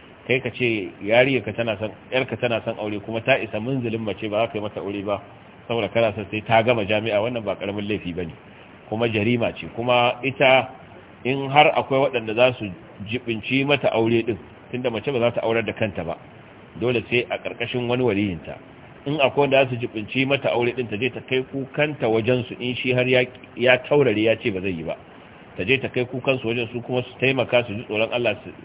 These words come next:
su shige mata gaba a yi wannan auren. Matuƙar dai ta samu mutum mai tsoron Allah wanda zai riƙe ta da amana. In ya so in ya riƙe ta, in ya ce ya yarda ta ci gaba,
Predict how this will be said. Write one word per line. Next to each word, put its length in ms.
su 100
shige 340
mata 220
gaba 360
a 100
yi 60
wannan 340
auren. 260
Matuƙar 380
dai 140
ta 180
samu 280
mutum 340
mai 100
tsoron 320
Allah 300
wanda 200
zai 140
riƙe 240
ta 80
da 140
amana. 320
In 80
ya 100
so 100
in 120
ya 80
riƙe 240
ta, 80
in 120
ya 100
ce 140
ya 240
yarda 200
ta 80
ci 120
gaba, 300